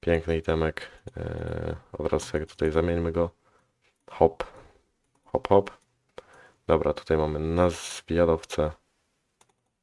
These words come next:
Okej, no ale to będzie słabsze. Tutaj na wszystkie cechy. Kurczę, coś mi się myszka tutaj, kurczę, ścina. E, niedobrze, niedobrze. E,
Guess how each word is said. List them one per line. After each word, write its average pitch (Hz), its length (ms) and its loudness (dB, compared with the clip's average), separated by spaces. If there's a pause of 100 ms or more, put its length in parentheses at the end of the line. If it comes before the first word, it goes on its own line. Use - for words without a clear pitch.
(580)
Okej, 76 380 2
no 76 100 2
ale 76 100 2
to - 100 -8
będzie 78 180 -2
słabsze. 82 580 2 (380)
Tutaj 78 280 -2
na 73 120 2
wszystkie - 320 -8
cechy. 85 480 2 (420)
Kurczę, - 320 0
coś 80 200 -6
mi 82 60 -6
się 85 120 0
myszka 80 300 0
tutaj, - 240 -6
kurczę, - 340 -8
ścina. 78 440 0 (640)
E, 80 160 -2
niedobrze, 80 460 0
niedobrze. 80 560 0 (440)
E, - 60 -14